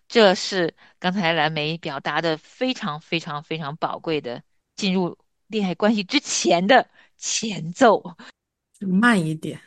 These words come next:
Speaker 2: 切勿上头。<laughs>
Speaker 1: 嗯，要很慢，很慢，很慢。那通常哈，如果你真的有好的，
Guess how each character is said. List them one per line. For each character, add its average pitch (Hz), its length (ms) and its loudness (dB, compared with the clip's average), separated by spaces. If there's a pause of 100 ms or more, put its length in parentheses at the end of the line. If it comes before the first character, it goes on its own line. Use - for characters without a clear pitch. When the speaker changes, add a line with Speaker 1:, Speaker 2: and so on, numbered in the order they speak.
(560)
Speaker 2:
切 233 240 0
勿 185 220 2
上 165 320 0
头。 165 240 -2 (600)
<laughs> - 600 -6
Speaker 1:
嗯， 160 400 -2 (500)
要 226 140 0
很 165 320 -2
慢， 170 380 -2 (140)
很 156 120 -8
慢， 151 300 -8
很 165 180 -14
慢。 151 280 -10
那 202 100 -4
通 226 280 -2
常 156 300 -4
哈， 170 160 2
如 156 120 -2
果 180 100 0
你 165 100 -4
真 196 160 0
的 202 80 2
有 165 120 0
好 147 240 -6
的， 151 240 -2